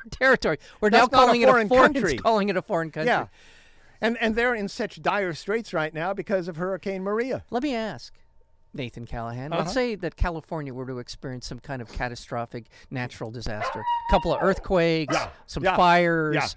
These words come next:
Speaker 1: uh,
Speaker 2: Well, we did
Speaker 1: flooding.
Speaker 2: that.
Speaker 1: Yeah, that's just kind of normal stuff.
Speaker 2: Yeah.
Speaker 1: Could we be declared a,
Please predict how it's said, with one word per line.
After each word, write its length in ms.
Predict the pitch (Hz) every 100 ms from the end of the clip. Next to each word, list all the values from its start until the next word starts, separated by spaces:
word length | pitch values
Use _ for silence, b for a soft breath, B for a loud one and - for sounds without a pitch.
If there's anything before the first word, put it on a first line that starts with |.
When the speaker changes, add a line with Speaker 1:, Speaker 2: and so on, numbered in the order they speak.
| b b b -
Speaker 1:
uh, 180 | 127 127
Speaker 2:
Well, 100 | 220
we 100 | 180
did 80 | 160
Speaker 1:
flooding. 240 | 175 175
Speaker 2:
that. 260 | 175 175 175
Speaker 1:
Yeah, 260 | 175 151 156
that's 280 | 185 -
just 160 | - -
kind 180 | 185 160
of 80 | 139
normal 320 | 151 160 135
stuff. 420 | - 190 214 -
Speaker 2:
Yeah. 180 | 156 127 - b b b
Speaker 1:
Could 180 | - 165
we 200 | 139 180
be 100 | 202
declared 480 | 196 - 202 190 214
a, 140 | 170